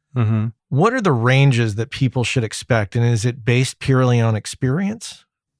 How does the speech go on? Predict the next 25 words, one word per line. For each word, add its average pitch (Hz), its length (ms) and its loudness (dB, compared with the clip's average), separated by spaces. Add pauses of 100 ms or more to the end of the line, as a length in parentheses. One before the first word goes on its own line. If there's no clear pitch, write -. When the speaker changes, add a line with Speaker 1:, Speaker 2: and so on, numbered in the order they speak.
Speaker 1:
Yeah. 190 600 0 (400)
Are 160 120 2
you 202 100 2
familiar 180 420 0
with 147 220 -4
the 117 120 -4 (220)
Bobnet 160 1000 -2
mailing 139 480 0
list? - 460 -6 (120)
Speaker 2:
Bobnet. 117 720 0 (340)
Speaker 1:
Yeah, 131 600 2
there 156 260 -2
is 180 320 -2
in 160 140 -2
our 156 180 2
industry, 160 500 -2
there's 151 340 0
this 151 440 -2
Bobnet, 143 920 -2
I 151 140 -6
forgot 123 440 -4
his 107 300 -8
name, 101 460 -6 (160)
but 127 380 0
Bobnet, 147 1040 -2